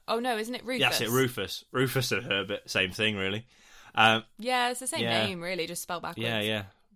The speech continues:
Speaker 2: It's weird, that, isn't it? It doesn't look, it doesn't look like it would be that spelled backwards, but it is.
Speaker 1: No, but when you actually spell it backwards, Herbert becomes Rufus. It's
Speaker 2: Yeah,
Speaker 1: really,
Speaker 2: yeah.
Speaker 1: it's one of them, like, illusion
Speaker 2: I gue-,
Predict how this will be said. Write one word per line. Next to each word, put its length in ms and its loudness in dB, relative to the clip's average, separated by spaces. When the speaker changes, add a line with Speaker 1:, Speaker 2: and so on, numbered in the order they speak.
Speaker 2:
It's 140 -20
weird, 240 -4
that, 140 -10
isn't 180 -6
it? 140 -16
It 40 -18
doesn't 280 0
look, 220 0
it 60 -8
doesn't 240 -2
look 340 -2
like 200 0
it 60 -10
would 120 -10
be 100 -10
that 140 -10
spelled 280 -10
backwards, 500 -14
but 240 -8
it 140 -10
is. 440 -4
Speaker 1:
No, 240 2
but 200 -2
when 160 0
you 100 0
actually 340 -4
spell 300 -2
it 100 -2
backwards, 840 -6
Herbert 480 -4
becomes 360 -12
Rufus. 500 -8
It's 100 -6
Speaker 2:
Yeah, 280 4
Speaker 1:
really, 160 2
Speaker 2:
yeah. 100 2
Speaker 1:
it's 200 -6
one 120 -2
of 80 -2
them, 260 -4
like, 320 -4
illusion 500 -6
Speaker 2:
I 100 0
gue-, 60 -2